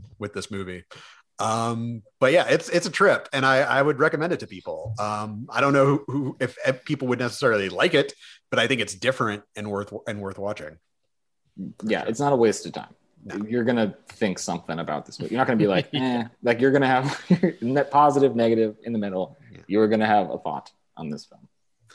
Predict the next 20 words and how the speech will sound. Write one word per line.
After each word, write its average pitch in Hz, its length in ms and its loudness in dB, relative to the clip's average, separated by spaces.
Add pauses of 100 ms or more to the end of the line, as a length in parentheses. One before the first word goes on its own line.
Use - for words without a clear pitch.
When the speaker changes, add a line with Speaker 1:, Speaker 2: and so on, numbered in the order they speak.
(460)
Speaker 1:
Uh, 131 280 0
all 170 100 4
right. 247 160 2
Well, 151 100 2
with 160 120 2
that, 240 200 2
let's - 200 2
move 208 160 -2
on 208 140 2
to, 170 340 6
to 139 80 -2
recently 147 340 -4
watched. 113 640 -4
Uh, 107 360 -2
Vinny, 151 180 0
what 151 140 2
have 113 80 -4
you 143 80 -2
seen 98 180 -8
lately? 82 240 -14